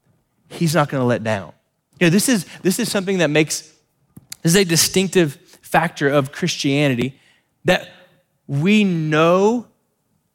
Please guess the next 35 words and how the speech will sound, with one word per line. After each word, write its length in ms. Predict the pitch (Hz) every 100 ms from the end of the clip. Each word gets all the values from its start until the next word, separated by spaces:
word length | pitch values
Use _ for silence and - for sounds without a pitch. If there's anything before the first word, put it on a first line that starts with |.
| _ _ _ _ _
that 160 | 156 147
we're 140 | 151
gonna 140 | 202 165
get 220 | 156 -
to 100 | 185
eternity 540 | 165 165 175 185 202 - _ _ _ _ _ _ -
and 140 | 143
we 120 | 143
won't 260 | 170 156 -
be 140 | 143
let 220 | 139 139 127
down 240 | 127 123
by 120 | 117
Jesus. 640 | 107 113 104 - - - - _ _ _ _ _ _ _ _ _ _ _ _ _ -
I, 80 |
I, 180 | 151 - -
Lauren 200 | 160 180
and 100 | 165
I 40 |
have 220 | 160 160
some 220 | - 160
friends 440 | 135 170 170 160 -
who 360 | 156 143 135 131 _ _ _ _ -
are 40 |
of 60 | 139
a 60 |
different 300 | 143 160 -
faith, 460 | - 156 156 147 - -
and 240 | 143 135
they, 520 | 135 170 196 190 - _ _ _ _ _ _ _ _ _ _ _
they 300 | 139 147 190
don't 180 | 190 165
have 220 | 160 156
that 160 | 147 147
certainty. 500 | 160 131 - 90